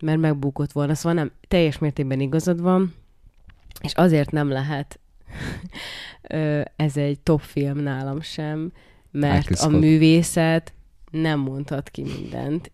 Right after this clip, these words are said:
Speaker 1: és nem lehet ennyire explicit, nem lehet ennyire egyszerűsített. Ha azt nézzük, hogy történetben, meg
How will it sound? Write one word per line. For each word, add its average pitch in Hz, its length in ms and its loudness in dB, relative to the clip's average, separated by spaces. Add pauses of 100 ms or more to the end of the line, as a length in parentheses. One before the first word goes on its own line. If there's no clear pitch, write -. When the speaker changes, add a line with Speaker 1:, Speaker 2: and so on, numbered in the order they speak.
(100)
Speaker 1:
és 147 360 -2
nem 156 280 4
lehet 147 340 4
ennyire 135 840 -2 (140)
explicit, 143 760 -4
nem 143 240 0
lehet 135 320 -2
ennyire 139 380 -2
egyszerűsített. 143 1400 -4 (840)
Ha 147 220 0
azt 147 200 0
nézzük, 151 340 -2
hogy 151 340 -2 (1800)
történetben, 131 1300 -2 (1400)
meg 113 600 -6